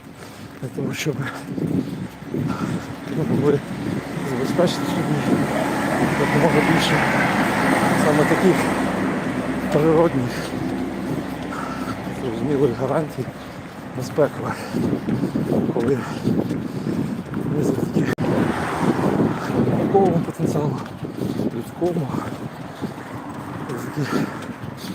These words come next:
технологічним проривам могли би, м'яко кажучи, зменшити бажання будь-кого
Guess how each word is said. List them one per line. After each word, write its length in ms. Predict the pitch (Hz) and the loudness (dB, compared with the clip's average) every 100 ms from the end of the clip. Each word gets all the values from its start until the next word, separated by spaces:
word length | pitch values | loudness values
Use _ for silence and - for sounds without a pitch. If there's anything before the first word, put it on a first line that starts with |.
| - - - - - - | -10 -12 -14 -14 -10 -4
технологічним 680 | - 143 139 143 202 165 143 | -2 2 2 2 0 0 0
проривам 480 | 156 147 160 143 127 - - - - - - - - - - 123 | 0 2 2 0 -2 -6 -10 -6 -4 -4 -4 -6 -10 -10 -6 -4
могли 260 | 120 127 | -2 -2
би, 160 | 143 143 - - - - - - - - - - 110 - - - - - - - - - - - - - - - 120 | 0 -2 -4 -8 -8 -8 -6 -8 -8 -14 -8 -4 -4 -4 -4 -4 -8 -8 -4 -4 -4 -6 -10 -12 -14 -14 -14 -10 -6
м'яко 360 | 156 - - 127 | -4 -4 -4 -2
кажучи, 260 | 139 - | 0 -2
зменшити 520 | - 131 143 - - - - - - - - - - - - 123 | -2 -2 0 -2 -4 -6 -4 -6 -10 -12 -12 -8 -6 -6 -6 -4
бажання 500 | 131 139 127 123 113 - - - - - - - - - 135 | -2 0 0 -2 -4 -6 -10 -12 -14 -14 -14 -12 -12 -10 -4
будь-кого 560 | 139 - 135 107 180 | -4 -2 -4 0 0